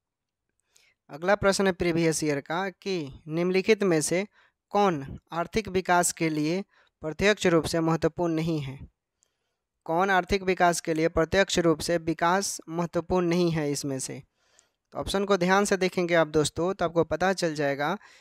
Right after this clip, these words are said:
कि मुद्रा की मात्रा जो है ये प्रत्यक्ष रूप से महत्वपूर्ण नहीं है। अगला प्रश्न देखिए, ये प्रश्न है दोस्तों, भा-, पॉलिटी से कम से कम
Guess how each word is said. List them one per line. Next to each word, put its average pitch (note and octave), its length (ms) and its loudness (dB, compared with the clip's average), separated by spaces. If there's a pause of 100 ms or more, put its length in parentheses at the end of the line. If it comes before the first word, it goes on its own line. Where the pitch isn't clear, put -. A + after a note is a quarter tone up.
(220)
कि D3 40 -12
मुद्रा E3+ 400 2
की G#3+ 140 0
मात्रा D#3+ 380 2
जो D3 160 2
है D#3+ 180 -2
ये D#3+ 60 2
प्रत्यक्ष E3 480 -6
रूप D#3+ 160 0
से F#3 140 -2
महत्वपूर्ण D3+ 560 -4
नहीं C3+ 280 -8
है। C3+ 160 -12 (1120)
अगला F3+ 200 0
प्रश्न F#3+ 320 0
देखिए, C#3+ 360 -6 (1000)
ये G3+ 140 -2
प्रश्न F#3 360 0
है D#3+ 80 2
दोस्तों, E3 500 0 (240)
भा-, C#3+ 220 -8 (140)
पॉलिटी G3 400 2
से A3 140 2
कम G#3 160 2
से G3+ 160 2
कम G3 220 0